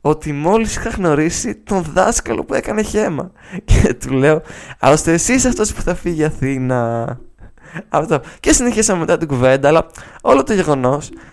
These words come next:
του να μιλήσω με δύο άτομα άσχετα φαινομενικά μεταξύ τους, που τα γνώρισα εντελώς από άσχετο περιβάλλον, και να βρεθεί αυτή η σύνδεση είναι κάτι τρομερά απίστευτο και δεν θα το έβρισκα αν δεν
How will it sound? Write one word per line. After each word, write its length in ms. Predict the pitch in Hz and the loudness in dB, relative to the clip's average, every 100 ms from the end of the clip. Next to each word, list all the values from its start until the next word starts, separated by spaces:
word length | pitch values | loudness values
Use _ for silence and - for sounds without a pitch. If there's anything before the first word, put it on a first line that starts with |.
| - - | -20 -6
του 100 | 160 | 0
να 100 | 160 | 2
μιλήσω 340 | 175 214 226 | 2 0 2
με 100 | 202 | 0
δύο 220 | 175 196 | 2 2
άτομα 420 | 190 180 160 151 - | 2 0 -2 -2 0
άσχετα 480 | 254 262 - 160 147 | -2 -2 0 2 2
φαινομενικά 500 | 143 135 127 156 156 | 2 2 -2 -2 -4
μεταξύ 420 | - - - 139 | -4 -6 -8 -8
τους, 160 | - | -8
που 60 | - | -6
τα 80 | 165 | -4
γνώρισα 480 | 160 190 190 214 - - - - | 0 0 0 -4 -8 -14 -20 -10
εντελώς 400 | 147 165 269 254 | -2 2 2 0
από 160 | - | 2
άσχετο 300 | 165 170 139 | 2 2 -2
περιβάλλον, 600 | - 117 110 110 113 156 202 _ - _ - | -2 -2 0 2 0 -2 -10 _ -20 _ -10
και 120 | 143 | -4
να 220 | 147 139 | 0 0
βρεθεί 320 | 135 156 226 | 0 -4 -4
αυτή 260 | 240 - 226 | -4 -2 -2
η 80 | 220 | 0
σύνδεση 640 | - 160 156 143 - - | 0 -2 -2 -2 -4 -8
είναι 180 | 196 226 | -6 -6
κάτι 360 | - - 220 - - - - - - | -8 -6 -8 -8 -18 -20 -20 -14 -2
τρομερά 460 | 190 180 202 254 | 0 2 2 2
απίστευτο 640 | 277 - 156 - 123 - 131 | 0 -2 -4 -4 -6 -6 -4
και 120 | 170 | -2
δεν 100 | 226 | -2
θα 120 | 254 | -2
το 100 | 185 | 0
έβρισκα 420 | 180 147 127 147 | 0 0 -2 -4
αν 100 | 143 | -2
δεν 220 | 143 151 | -2 -4